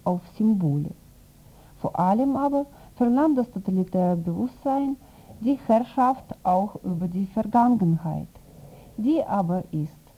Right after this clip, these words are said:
unmöglich, solange materielle Augenschein die Existenz einer ideologisch unkorrekten Geschichte verrät. Das ist also die Meinung von Boris Kagarlitsky. Ob es alles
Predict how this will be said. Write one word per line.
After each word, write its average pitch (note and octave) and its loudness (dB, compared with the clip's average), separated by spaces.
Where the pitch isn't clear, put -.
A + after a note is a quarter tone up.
unmöglich, F#3 2
solange E3 2
materielle G#3 2
Augenschein G#3+ 0
die A#3 0
Existenz F3+ -2
einer F3 0
ideologisch F#3 0
unkorrekten G3 0
Geschichte E3+ -6
verrät. F#3+ -4
Das D#4+ 4
ist D4+ -8
also G3+ -2
die A3+ -4
Meinung E3+ -2
von F#3+ -4
Boris E3+ -4
Kagarlitsky. F3 -8
Ob C#4+ 0
es D#4 -2
alles A3 0